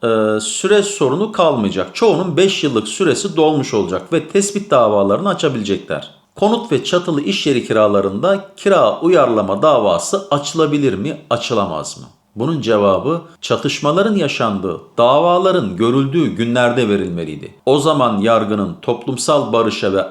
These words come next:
adalete olan katkısından söz edilebilirdi. Elbette Yargıtay, Bursa bam ve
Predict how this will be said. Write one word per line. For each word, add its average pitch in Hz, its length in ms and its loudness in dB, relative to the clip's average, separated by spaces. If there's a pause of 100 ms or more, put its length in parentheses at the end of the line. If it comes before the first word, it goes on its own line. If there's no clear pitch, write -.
adalete 120 640 2
olan 98 440 -2
katkısından 131 760 -4
söz 104 300 -4
edilebilirdi. 78 680 -8 (180)
Elbette 180 380 2
Yargıtay, 110 680 2 (120)
Bursa 113 580 -2
bam 117 300 0
ve 107 160 0